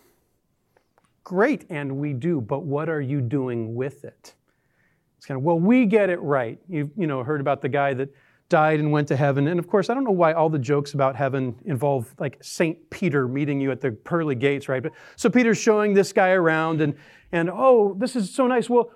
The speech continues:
who's over there?" "Oh, those are the Baptists over there." "Oh, that's nice. That's so nice." They keep walking. "Yeah, how about over there?" "Those are the Lutherans." "Oh, I love that."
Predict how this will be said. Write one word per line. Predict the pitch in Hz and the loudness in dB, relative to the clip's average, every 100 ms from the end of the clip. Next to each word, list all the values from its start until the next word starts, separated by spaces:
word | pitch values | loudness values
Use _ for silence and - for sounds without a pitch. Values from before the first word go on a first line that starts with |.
| _ | _
who's | 294 302 | 4 6
over | 302 269 262 | 6 4 4
there?" | 247 262 160 123 - | 6 4 2 -2 2
"Oh, | 196 | 4
those | 240 233 | 6 4
are | 254 | 2
the | 233 | 2
Baptists | 202 202 202 175 - | 4 2 2 -4 2
over | 160 135 | 2 2
there." | 131 120 | 0 -2
"Oh, | 196 208 | -10 -14
that's | 185 214 | -12 -10
nice. | 175 123 - | -10 -10 -18
That's | - | -18
so | - | -12
nice." | 151 123 | -10 -8
They | 156 | -10
keep | - 170 | -6 -4
walking. | 160 156 - 156 _ - | -2 -2 -4 -8 _ 0
"Yeah, | 254 | 2
how | 233 | 4
about | 247 247 | 6 6
over | 233 240 | 6 4
there?" | 220 - _ - | 2 0 _ 4
"Those | 202 190 | 4 6
are | 202 | 2
the | 185 | 2
Lutherans." | 170 160 160 127 135 | 4 2 2 -4 -4
"Oh, | 240 196 | -6 -4
I | |
love | 170 180 185 | 0 0 0
that." | 156 123 | -4 -8